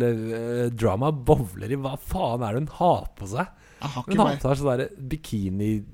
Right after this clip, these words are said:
Speaker 1: eh, Daisy Duke-topp, eller et eller annet sånt nå?
Speaker 2: Ja, jeg, jeg trodde at det egentlig bare var en sånn, ja, litt sånn barnslig topp, kanskje. Sånn, men jeg tror det var veldig sånn typisk to tusen og fire-type antrekk.
Speaker 1: Det kan godt hende.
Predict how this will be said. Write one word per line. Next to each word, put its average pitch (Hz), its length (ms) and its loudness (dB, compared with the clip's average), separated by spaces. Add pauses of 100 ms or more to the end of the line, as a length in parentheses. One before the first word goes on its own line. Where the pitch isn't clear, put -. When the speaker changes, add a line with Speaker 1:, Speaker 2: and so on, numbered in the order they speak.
(120)
Speaker 1:
eh, 123 220 -2
Daisy 107 560 -2
Duke-topp, 101 880 -4
eller 135 200 -4
et 135 100 -4
eller 123 100 -4
annet 127 160 -4
sånt - 20 -6
nå? 233 160 -6 (500)
Speaker 2:
Ja, 160 160 -2 (220)
jeg, 156 220 -4 (100)
jeg 185 140 0
trodde 160 260 2
at 147 80 -4
det 147 140 -2
egentlig 143 440 -4
bare 127 200 -2
var 120 80 -4
en 120 100 -4
sånn, 120 200 0 (760)
ja, 139 160 -4 (180)
litt 156 120 -4
sånn 180 200 0
barnslig 131 760 -2
topp, - 260 -8
kanskje. 143 320 0 (280)
Sånn, 185 300 0 (140)
men 147 200 0
jeg 165 160 -4
tror 120 220 -2
det 196 100 -2
var 139 180 0
veldig 120 260 0
sånn 123 200 0
typisk - 600 -6
to 139 140 -4
tusen 113 300 -8
og 120 60 -4
fire-type 110 880 -6 (340)
antrekk. 131 460 -4 (580)
Speaker 1:
Det 117 80 2
kan 127 120 2
godt 123 180 4
hende. 101 160 0